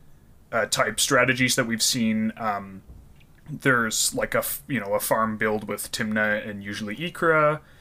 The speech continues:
Um, there's, like, the Tyam deck. Uh, th-, I believe Lurker also made one of his Gave Brews was, like, the super fast ad nauseum, uh, powered deck. But then there's also been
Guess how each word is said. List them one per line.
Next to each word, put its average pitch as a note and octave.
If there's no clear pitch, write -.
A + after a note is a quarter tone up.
Um, G#2+
there's, -
like, G#2
the G#2+
Tyam B2
deck. A#2
Uh, G2+
th-, C3+
I A2+
believe A#2+
Lurker A#2
also A2+
made A2
one G#2+
of C3
his C3
Gave B2
Brews C3
was, B2
like, A2+
the A#2
super B2+
fast A#2
ad A2+
nauseum, A2+
uh, G#2+
powered B2
deck. B2+
But C#3+
then C#3
there's C3+
also C#3
been B2+